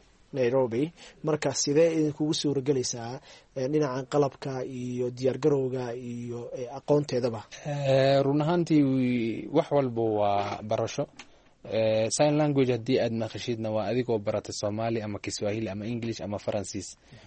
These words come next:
Speaker 2: Waa keliya luuqad wey. Eh, sign-kana waa, ah, waxay ka duwan tahay oo dadkan, anagana waxaynu ka hadalnaa carabka, dadkan waxay ka hadlaan faraha. Marka waxaa jirto hab, eh, faraha,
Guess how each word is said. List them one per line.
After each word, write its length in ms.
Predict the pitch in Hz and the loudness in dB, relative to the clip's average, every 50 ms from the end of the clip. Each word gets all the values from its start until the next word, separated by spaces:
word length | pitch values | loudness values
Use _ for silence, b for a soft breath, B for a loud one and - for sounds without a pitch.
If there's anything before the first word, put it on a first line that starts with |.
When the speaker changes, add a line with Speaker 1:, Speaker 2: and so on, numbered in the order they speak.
| B B B B - | B B B B -6
Speaker 2:
Waa 140 | 110 107 110 | -4 -4 -2
keliya 360 | - - 123 127 131 127 117 | -2 0 2 4 4 4 4
luuqad 420 | 113 110 110 107 - 117 113 107 | 4 2 2 2 2 0 -2 -2
wey. 180 | 104 98 98 95 - _ b b b b b b b - | -4 -6 -8 -8 -12 _ b b b b b b b -8
Eh, 520 | 120 107 110 113 113 113 113 113 117 117 113 | -4 -2 -2 0 0 0 0 -2 -2 -2 -4
sign-kana 760 | - - 139 139 147 147 147 143 139 135 - 120 117 117 117 | -2 0 2 2 2 2 0 0 -2 -2 0 0 0 0 0
waa, 380 | 113 113 113 110 110 110 110 110 - - - - | 0 0 2 2 2 0 0 -2 -4 -8 -14 -12
ah, 180 | - 107 107 107 | -8 -6 -6 -6
waxay 260 | 98 107 - - 117 113 | -6 -6 -4 -4 -4 -2
ka 120 | - 156 | 0 0
duwan 320 | 139 123 120 131 127 123 | 0 2 2 2 2 0
tahay 160 | 113 117 110 107 | 0 2 2 2
oo 100 | 104 104 104 104 101 107 | 0 0 -4 -8 -6 -4
dadkan, 460 | 113 139 135 - - 131 123 123 117 - - | -2 -2 -2 0 0 0 0 0 -2 -4 -2
anagana 320 | 123 135 139 143 139 135 | 0 0 2 2 2 0
waxaynu 260 | 120 - 117 120 123 120 | 0 0 0 -2 -2 0
ka 80 | - 131 | 0 0
hadalnaa 320 | 123 120 110 110 107 104 98 | 2 2 0 0 0 -2 0
carabka, 340 | 113 120 117 104 - - 110 139 B B B B B B B | 0 0 -2 -2 -4 -6 -8 -8 B B B B B B B
dadkan 360 | - 135 135 - - 127 117 110 | 0 0 0 2 0 0 0 0
waxay 260 | 110 104 - 104 104 | -2 -4 -4 -4 -6
ka 100 | 101 - | -4 -2
hadlaan 320 | 110 110 104 104 101 98 92 | -2 -2 -2 -2 -4 -6 -6
faraha. 300 | - - 101 104 98 98 - B B B B B B B - | -4 -4 -2 -2 -4 -6 -12 B B B B B B B -6
Marka 380 | 120 120 131 - - - 127 123 120 120 120 117 117 113 110 - b b b b b _ - | -2 -2 -2 0 2 2 4 4 4 4 2 2 0 0 -2 -6 b b b b b _ -10
waxaa 280 | - - - - 151 | -8 -4 -2 0 -2
jirto 340 | 151 131 139 131 - - 127 110 | 0 0 0 -2 -2 -2 -4 0
hab, 180 | 110 139 143 - _ - - - - - | 0 0 0 -2 _ -20 -20 -20 -16 -10
eh, 300 | - 95 107 107 107 107 | -6 -2 -2 0 -2 -2
faraha, 560 | - - - 117 123 123 113 107 104 101 - | -2 0 2 2 2 2 2 0 -2 -4 -4